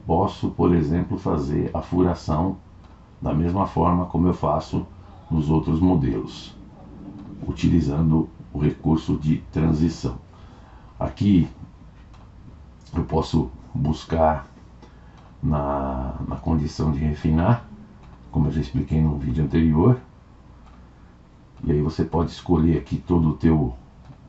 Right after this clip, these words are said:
o teu corpo pra poder fazer um refinamento em toda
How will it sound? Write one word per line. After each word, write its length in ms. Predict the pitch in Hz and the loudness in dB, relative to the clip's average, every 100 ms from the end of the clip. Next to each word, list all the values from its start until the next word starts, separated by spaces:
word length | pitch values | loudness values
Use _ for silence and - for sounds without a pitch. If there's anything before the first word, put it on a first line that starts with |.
| - - - - - - - | -20 -20 -20 -20 -20 -16 -12
o 60 | |
teu 580 | - 82 73 69 67 - - - - | -6 0 2 0 -2 -6 -12 -20 -6
corpo 580 | 98 117 123 135 139 131 - - - - - - - - - - | 4 6 6 6 6 4 -8 -20 -20 -20 -20 -20 -20 -20 -20 -14
pra 100 | - | -8
poder 320 | - 85 82 87 | -2 2 2 2
fazer 280 | 82 80 | 2 0
um 60 | 90 | 2
refinamento 960 | 90 87 101 92 78 80 87 - 92 - - - - - - - - | 0 0 0 2 2 2 0 -2 -4 -6 -18 -20 -20 -20 -20 -20 -8
em 120 | - 73 | -6 -4
toda 480 | 85 80 92 90 | 0 0 0 -2